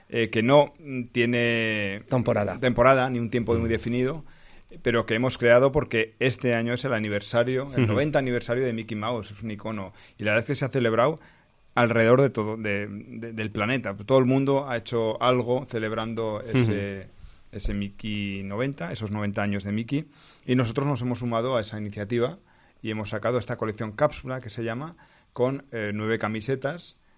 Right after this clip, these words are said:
Speaker 1: eh, con diseños diferentes de Mickey a lo largo de toda su, su trayectoria, ¿no?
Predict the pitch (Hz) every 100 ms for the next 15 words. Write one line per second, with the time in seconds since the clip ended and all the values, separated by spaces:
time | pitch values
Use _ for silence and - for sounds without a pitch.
0 | _ - 104 101 101 101 107 104 107 107
1 | 101 104 107 104 104 104 107 117 101 98
2 | 104 107 98 101 98 - 98 90 87 104
3 | 110 104 101 92 90 101 90 87 135